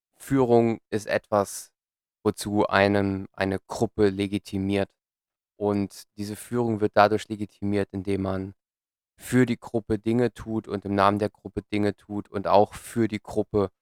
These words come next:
Opferbereitschaft zeigt. Das sind die richtigen Führungskräfte, aber darauf werden wir auch in einer weiteren Folge noch etwas genauer eingehen. Leider ist es heutzutage so, dass das Thema Führen, Führungskraft, Führung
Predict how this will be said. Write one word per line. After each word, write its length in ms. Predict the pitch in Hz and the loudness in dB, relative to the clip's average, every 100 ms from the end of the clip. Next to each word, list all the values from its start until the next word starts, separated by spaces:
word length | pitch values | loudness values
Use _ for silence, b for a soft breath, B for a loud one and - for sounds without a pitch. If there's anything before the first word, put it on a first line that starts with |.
| _ _ | _ _
Opferbereitschaft 920 | 101 - 107 98 90 92 - 92 _ | -6 0 0 2 0 -2 -6 -14 _
zeigt. 340 | - 92 95 - _ _ _ _ - | -8 -6 -6 -12 _ _ _ _ 0
Das 180 | 117 - | 2 2
sind 140 | 110 | -2
die 60 | 107 | -2
richtigen 380 | 113 - 107 | -2 -6 -8
Führungskräfte, 960 | 98 117 113 113 - - 101 _ 110 101 _ _ _ | -6 -2 -2 -2 -8 -4 -4 _ -6 -6 _ _ _
aber 200 | 95 98 | 0 2
darauf 480 | 98 98 95 98 - | 6 4 6 2 2
werden 220 | 98 98 | 2 2
wir 120 | 98 | 0
auch 180 | 95 95 | -2 -4
in 100 | 101 | -8
einer 220 | 95 95 | -10 -4
weiteren 360 | 98 95 104 101 | 0 0 -2 -10
Folge 360 | _ 104 98 95 | _ -4 -2 -6
noch 160 | 95 | -10
etwas 300 | 90 _ _ | -16 _ _
genauer 380 | - 98 90 85 | -10 -8 -4 -6
eingehen. 480 | 90 92 92 95 92 _ _ _ _ _ _ _ _ _ _ _ | -6 -8 -8 -10 -12 _ _ _ _ _ _ _ _ _ _ _
Leider 380 | 98 104 135 143 | 2 4 8 6
ist 140 | - | 4
es 180 | 123 - | -4 -2
heutzutage 640 | 113 117 127 120 117 110 101 | 0 0 -4 -2 0 0 -2
so, 240 | 110 120 | -2 -2
dass 200 | 113 101 | -2 -6
das 200 | 110 - | -8 -6
Thema 540 | 107 104 101 98 101 - | -2 2 4 4 2 -6
Führen, 640 | - - 131 131 123 117 | -16 -6 0 2 2 0
Führungskraft, 920 | - 127 113 110 - - 101 98 _ | -4 0 0 0 -4 0 0 0 _
Führung 600 | - - 113 104 104 101 | -14 -4 -2 2 2 0